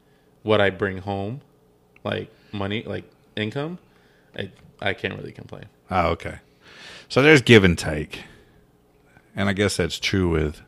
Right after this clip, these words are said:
Speaker 2: with all jobs.
Speaker 1: Yeah. <clears throat> In-, the insurance is great just because it's
Speaker 2: a worldwide company.
Speaker 1: Yeah.
Speaker 2: So of course it's gonna be great.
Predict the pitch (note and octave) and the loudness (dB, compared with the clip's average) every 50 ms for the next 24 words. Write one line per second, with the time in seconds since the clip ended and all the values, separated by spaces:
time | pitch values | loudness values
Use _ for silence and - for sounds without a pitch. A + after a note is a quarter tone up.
0 | _ _ - F#2 E2+ D#2+ D#2 D#2 D#2 D#2 D#2 D#2+ D#2+ D#2 D#2 D#2 D#2 D#2 E2 - | _ _ -2 -2 -2 -2 -2 -2 -2 -2 -2 -2 -4 -4 -4 -4 -6 -8 -10 -14
1 | - - _ - - - A#2 A2 G2 F#2 F#2 - - - - D3+ E3+ C3+ B2 G2+ | -16 -16 _ -20 -14 -8 -6 -4 -4 -6 -8 -14 -10 -4 0 2 2 2 0 -2
2 | - - _ _ - - - C3 D3+ - A2+ A#2 A#2 A#2 B2+ B2 - C#3 B2 A2 | -4 -8 _ _ -8 -2 -2 -2 -2 -2 -2 0 0 0 -2 -2 -2 -4 -4 -4
3 | A#2+ G#2+ G2 - G#2+ G2+ G2+ G#2 G#2 - G#2 G2 - - G2+ F#2 G#2 G2 G2+ G2+ | -6 -8 -8 -4 -4 -4 -4 -4 -6 -6 -8 -8 -8 -10 -12 -8 -6 -6 -6 -6
4 | F#2+ - - - - _ _ - - - _ _ _ _ - _ _ _ _ _ | -10 -12 -14 -18 -18 _ _ -20 -20 -20 _ _ _ _ -20 _ _ _ _ _
5 | _ _ _ _ - _ _ _ _ _ _ _ _ - A2 G#2 G2 - - - | _ _ _ _ -20 _ _ _ _ _ _ _ _ -10 -6 -6 -6 -8 -10 -18
6 | - - - - - - - - F2 D#2+ E2+ E2+ E2+ E2 D#2+ D#2+ D#2+ D#2+ D#2 - | -18 -18 -20 -20 -16 -8 -4 -4 -2 0 0 0 0 0 -2 -2 -4 -4 -6 -4
7 | - E2 D#2+ D2+ D2+ D#2 D#2 D#2 - - - - - - - - A2+ G2+ F2+ - | -2 -2 -2 -2 -2 -4 -4 -6 -8 -12 -20 -20 -20 -20 -20 -16 -16 -14 -12 -12
8 | F#2 F#2 - A#2+ A#2+ D2 - - - F#2 F2 - E2+ D#2 - - - D#2+ D2+ D2+ | -10 -6 -2 -2 -2 -2 -4 -2 0 0 2 0 0 -6 -8 -6 -8 -6 -6 -6
9 | D#2 D#2 D#2+ D#2 E2 E2 D#2 | -8 -8 -6 -6 -6 -8 -10